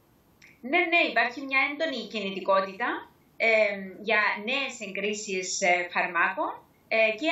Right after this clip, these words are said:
ανοσοτροποποιητών, καθώς και άλλων, ε, μονοκλονικών αντισωμάτων,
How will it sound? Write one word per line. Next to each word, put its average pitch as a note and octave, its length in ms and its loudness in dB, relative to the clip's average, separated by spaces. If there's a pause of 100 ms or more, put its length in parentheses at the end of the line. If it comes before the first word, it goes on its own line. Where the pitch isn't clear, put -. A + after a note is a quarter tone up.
ανοσοτροποποιητών, F#3+ 1040 -4 (320)
καθώς A#3+ 240 -2 (100)
και C4+ 100 0 (120)
άλλων, B3 320 -2 (360)
ε, G3+ 40 0 (100)
μονοκλονικών G3+ 640 -2 (180)
αντισωμάτων, F3+ 640 -2